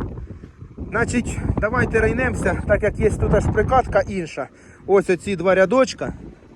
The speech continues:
з м'якою резиною, ось з твердою. Подивимось, як працює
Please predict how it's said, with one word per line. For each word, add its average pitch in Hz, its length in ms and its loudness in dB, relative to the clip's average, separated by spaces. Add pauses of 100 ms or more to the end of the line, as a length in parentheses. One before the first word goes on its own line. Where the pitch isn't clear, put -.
(1040)
з - 120 -14
м'якою 190 460 2
резиною, 147 460 -4
ось 220 140 4
з - 120 -12
твердою. 180 600 2 (1040)
Подивимось, 196 600 4
як 202 160 2
працює 196 520 0